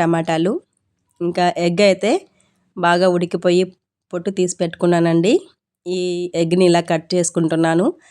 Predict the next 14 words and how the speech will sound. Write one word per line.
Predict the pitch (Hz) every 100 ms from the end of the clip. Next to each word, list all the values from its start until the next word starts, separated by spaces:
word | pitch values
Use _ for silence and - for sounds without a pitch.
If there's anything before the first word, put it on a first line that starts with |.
| _ - 170
ఎందుకంటే | 180 180 170 175 247 403 - _ _ - _ _ _ _ _ _ _ _ _ _ -
చూడ్డానికి | 202 202 185 185 180 185
చాలా | 170 175 170 165 170 - 175
అందంగా | 175 175 180 180
కనిపిస్తుంది | 165 170 165 - 165
అనేసి. | 160 165 165 233 349 _ _ _ _ _ -
మీకు | 185 180 185
కూడా | 185 180 170 170 170
ఈ | 165
కటింగ్ | 170 175 180
నచ్చితే | 170 165 - 190 175
ఇలా | 170 170 170 190 _ _ _ -
చేసి | 180 175 -
పెట్టండి. | 160 165 165 170